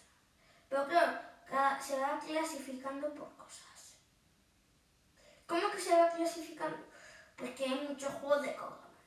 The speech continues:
Está Kogama, yo qué sé. No sé cómo se llaman todos los Kogamas, no lo tengo en cuenta.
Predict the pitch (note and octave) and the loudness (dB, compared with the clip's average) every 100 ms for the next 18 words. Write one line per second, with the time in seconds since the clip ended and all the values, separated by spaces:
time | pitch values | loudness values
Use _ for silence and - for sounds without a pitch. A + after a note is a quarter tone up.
0 | _ - - - - - - - - _ | _ -20 -20 -20 -20 -20 -20 -20 -20 _
1 | _ _ - - D4 D4 D4 D4 - - | _ _ -14 -4 0 0 -2 -8 -18 -18
2 | - D4+ D#4+ D4+ D4+ D4+ C#4 C#4+ C#4 G#3 | -6 -2 0 2 0 2 2 2 0 4
3 | D4 D#4 D#4 D4+ E4 G4 A#4 E4+ C4+ C4 | 6 6 4 4 6 6 6 4 0 -2
4 | - C#4+ C#4 - - - - - | 0 -2 -2 -6 -10 -6 -6 -8